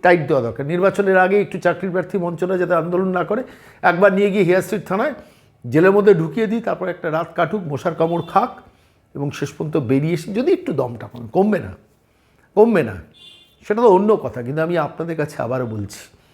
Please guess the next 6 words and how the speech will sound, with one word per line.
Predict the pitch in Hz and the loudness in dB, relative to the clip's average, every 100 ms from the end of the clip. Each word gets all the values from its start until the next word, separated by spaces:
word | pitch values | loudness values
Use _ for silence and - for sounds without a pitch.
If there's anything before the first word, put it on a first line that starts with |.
| _ _ _ _ _ | _ _ _ _ _
এন্টায়ার | - 185 214 196 285 | 4 6 6 6 8
অ্যাডমিনিস্ট্রেশনটা | 277 240 247 285 294 269 - 226 202 | 8 6 2 0 -2 -4 -4 -4 -6
হাইজ্যাক্ট | 143 151 147 160 - | -6 -6 -6 -8 -8
হয়ে | 131 | -8
গেছে | 123 123 | -8 -10
পশ্চিমবঙ্গে। | 113 - 117 107 101 | -12 -12 -14 -12 -14